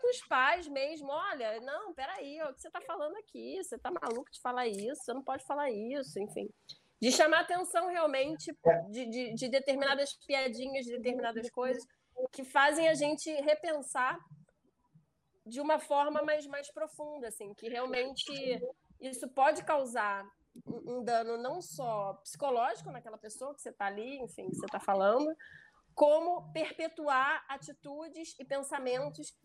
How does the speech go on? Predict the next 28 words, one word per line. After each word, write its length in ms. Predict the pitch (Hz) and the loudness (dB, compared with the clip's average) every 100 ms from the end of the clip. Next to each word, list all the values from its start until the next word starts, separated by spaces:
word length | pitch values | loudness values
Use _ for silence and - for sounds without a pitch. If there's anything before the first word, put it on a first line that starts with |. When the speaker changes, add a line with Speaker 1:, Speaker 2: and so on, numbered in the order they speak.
| 247 | -10
Speaker 1:
que 80 | - | -4
a 40 | 247 | -2
gente 320 | 262 262 262 | -2 -6 -4
vem 300 | 254 294 285 - | -2 -2 -6 -4
carregando 560 | 262 262 262 247 277 302 | -2 0 0 0 -2 -4
e 20 | |
que 140 | - | -4
não 200 | 294 294 | 2 2
tem 220 | 330 311 311 | 2 -2 2
mais 320 | 320 349 - | 2 0 -8
espaço 540 | - - 269 285 - | -10 0 0 0 -6
pra 160 | 262 240 | -10 -8
isso 260 | 214 - | -8 -10
agora. 320 | 202 185 175 202 | -10 -8 -8 -8
A 40 | |
gente 200 | 220 220 | -10 -4
não 140 | 269 | -2
tem 120 | 294 277 | 0 -2
mais 200 | 247 226 | -2 -6
espaço 400 | - 208 202 - | -4 -4 -4 -6
pra, 160 | 208 | -6
pra 180 | - 214 | -6 -8
manter 280 | 214 208 208 | -6 -6 -6
esse 180 | 196 - | -6 -8
tipo 160 | 190 | -10
de 80 | - | -8
pensamento, 680 | - 185 185 180 160 - - | -6 -6 -4 -6 -6 -8 -10
né? 100 | - | -12